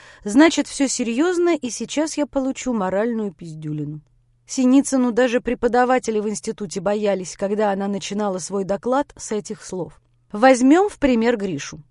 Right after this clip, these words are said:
Она проигнорировала мою фразу, но по взгляду мне стало понятно, что подруга меня уже два раза прокляла. "Кем он там работает?" "Каскадёр он", ответила я неохотно. "Ну вот смотри,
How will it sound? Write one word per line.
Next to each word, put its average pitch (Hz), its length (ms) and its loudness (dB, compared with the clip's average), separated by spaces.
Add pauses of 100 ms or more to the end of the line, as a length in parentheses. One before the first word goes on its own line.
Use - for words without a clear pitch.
(140)
Она 277 200 6
проигнорировала 240 880 2
мою 180 260 -6
фразу, 320 440 -4
но 277 120 6
по 320 140 6
взгляду 302 420 4
мне 254 180 4
стало 311 280 2
понятно, 262 460 0
что - 180 -6
подруга 277 400 -2
меня 233 240 0
уже 208 240 -4
два 226 260 0
раза 214 280 -2
прокляла. 160 500 -10 (200)
"Кем 381 180 2
он 359 120 2
там 320 160 4
работает?" 277 580 0 (360)
"Каскадёр 233 580 -2
он", 165 180 -8 (300)
ответила 202 440 -6
я 185 160 -6
неохотно. 185 580 -10 (220)
"Ну 330 180 6
вот 415 160 6
смотри, 311 440 4